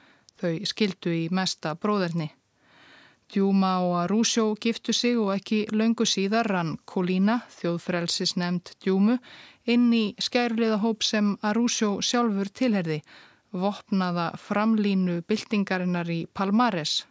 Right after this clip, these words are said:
kenda við sögufrægt samfélag sem flóttaþrælar stofnuðu á norðausturströnd Brasilíu á sautjándu öld. Samkvæmt stefnuskrá hópsins var markmið þeirra að efna til byltingarstríðs, ná völdum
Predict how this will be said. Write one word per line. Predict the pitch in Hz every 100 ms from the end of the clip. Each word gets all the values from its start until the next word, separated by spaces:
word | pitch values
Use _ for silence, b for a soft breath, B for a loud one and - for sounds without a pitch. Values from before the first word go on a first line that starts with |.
| _ -
kenda | - 180 - 160
við | 160 175
sögufrægt | - 190 180 - 165 - -
samfélag | 202 196 220 214 233 B B B B -
sem | 220 202
flóttaþrælar | 240 247 - 214 214 190 170 156
stofnuðu | - 208 190 190 175 165
á | 165
norðausturströnd | 185 190 180 180 - - 175 165 -
Brasilíu | 202 202 - 170 170 175
á | 185
sautjándu | 240 233 190 170 160
öld. | - - - _ B B B B B B B
Samkvæmt | - 185 175 165 -
stefnuskrá | - 190 190 180 - 185 175
hópsins | 208 - 233 226 196
var | 156
markmið | - 175 - 185 170
þeirra | - 175 165
að | 147 - -
efna | 185 - 180 170
til | - 175 170 -
byltingarstríðs, | 220 - 226 226 - 226 233 226 - B B B B
ná | - 262
völdum | 202 180 - - 196